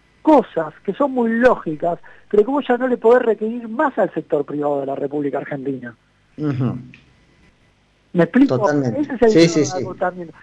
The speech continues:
Speaker 1: Estados Unidos puede endeudarse porque Estados Unidos paga.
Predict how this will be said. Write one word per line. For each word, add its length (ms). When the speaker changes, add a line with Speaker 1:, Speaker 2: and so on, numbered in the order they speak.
Speaker 1:
Estados 320
Unidos 220
puede 220
endeudarse 1300
porque 220
Estados 280
Unidos 360
paga. 540